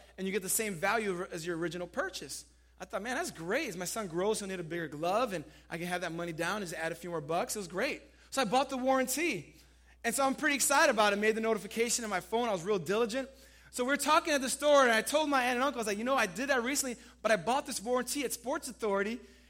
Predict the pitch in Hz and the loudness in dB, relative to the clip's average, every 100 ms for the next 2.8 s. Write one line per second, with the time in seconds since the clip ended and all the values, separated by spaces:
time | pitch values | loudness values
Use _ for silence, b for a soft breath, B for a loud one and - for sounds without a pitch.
0 | B 226 226 247 254 294 214 208 208 214 | B 0 2 2 2 2 4 4 4 2
1 | - 269 320 294 208 180 175 170 196 202 | 2 2 2 4 2 4 2 0 -2 0
2 | 262 247 262 247 214 196 190 180 | 2 0 0 -2 -2 -4 -4 -4